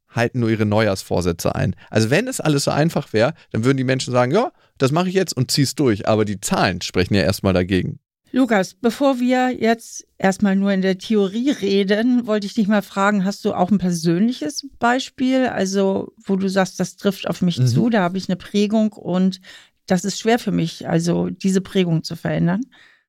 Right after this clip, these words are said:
Speaker 1: Hundert Prozent. Also bei mir ist es natürlich immer noch, inwiefern ich mich tief auf Beziehungen einlassen kann, ne? Also ich hab, äh, bestimmte Erfahrungen mit meiner Mama gemacht, während ich aufgewachsen bin, auch mit meiner großen Schwester und mit meinem Papa.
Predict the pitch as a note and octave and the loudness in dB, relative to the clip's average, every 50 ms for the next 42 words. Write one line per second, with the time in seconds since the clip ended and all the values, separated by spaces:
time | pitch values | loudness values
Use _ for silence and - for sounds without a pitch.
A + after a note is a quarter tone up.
0 | _ - - - - - G2+ G#2+ A#2 A#2 G#2+ - - - - - - A2 F#2 F2+ | _ -20 -20 -12 -6 -2 0 2 2 2 2 0 0 -4 -6 -2 0 0 0 0
1 | E2 - F2 F#2+ E2+ F2+ E2 F#2 F#2 F2 F2 G2+ A2 A2+ G#2+ G#2+ G#2 G2+ - A2+ | 0 0 0 0 0 0 0 0 0 2 2 2 2 2 2 0 -4 -4 -4 -4
2 | G2+ - - - A#2+ A#2 A2 G#2 A#2+ B2+ - - _ - G#2+ G#2 G2 F#2 F#2 F#2 | -2 -2 0 0 0 2 2 2 0 0 -4 -12 _ -2 0 2 2 2 2 2
3 | G2+ B2 - - - _ - - - _ _ _ _ _ - G2+ G2+ F#2 G2 G2+ | 2 0 0 -4 -18 _ -20 -20 -20 _ _ _ _ _ 0 0 2 2 2 0
4 | - - - A2 A#2 A#2 A2+ A2+ G#2+ G#2+ - - G2 - - - - A#2 G#2+ G#2 | 0 0 0 0 0 0 0 -2 -4 -6 -4 -4 -6 -6 -4 -2 0 0 2 0
5 | G2+ - - - - G2+ - - G2+ F#2 - - G3 C3+ F#2+ F2+ F#2 E2 E2+ F2 | -2 -6 -6 -2 0 0 0 0 -2 -2 0 2 2 2 0 0 -2 0 0 -2
6 | F2 - - F#2+ - - - D#2 - - G#2 B2+ C3 - - - - - - - | -2 -2 -4 -4 0 0 0 0 0 2 0 0 0 -2 -8 -20 -20 -18 -18 -12
7 | - - A2+ E2+ F2+ F#2+ - G#2+ F2+ - - - - F#2 F2 - - - - G2+ | -6 -2 0 0 0 0 2 0 0 0 -2 -4 -2 -2 -2 -2 -2 0 0 0
8 | F#2+ F2+ F2 - - F#2+ F2+ F#2 F2+ F2 E2 E2+ F2 E2+ E2+ F2 F#2 A2+ C3+ C#3 | 0 0 -2 0 0 0 0 0 0 0 0 0 0 0 0 2 0 0 0 0
9 | B2+ G#2+ G#2 G#2 G2+ G#2 G#2 - - G2+ F#2+ F#2 G2 - - - F#2 - - - | -2 -4 -2 -2 -2 -2 -2 -2 -4 -4 -2 -2 -4 -2 -2 -2 -2 -2 -2 -2
10 | F#2 F#2+ - - - F#2 F2+ F#2+ F#2 - - - - G2+ G2 G#2 G#2 F#2+ - - | -2 -2 -2 -2 -4 -2 0 0 0 -2 -2 0 0 0 0 2 0 -2 0 0
11 | G2 F#2 F#2 F2+ F2 F#2+ G#2 - _ _ _ _ _ _ _ - - G#2+ A#2 - | 0 0 2 0 0 -2 -4 -6 _ _ _ _ _ _ _ -4 0 2 2 2
12 | - A2+ - - A2+ A#2+ - - G3+ G#3 C#4 C#4+ _ _ _ _ - - - _ | 0 -4 -2 0 0 0 0 0 -2 -2 -2 -2 _ _ _ _ -20 -20 -20 _
13 | _ _ - A#2 A#2 A2 F#2 - - - - A#2 C3 - D#3+ D3+ D#3+ E3 - - | _ _ 0 0 0 0 -2 -8 -10 -4 -2 -2 0 0 2 0 0 0 0 -2
14 | G#2+ G#2 - A#2+ D#3 F#3 | -2 0 2 0 0 0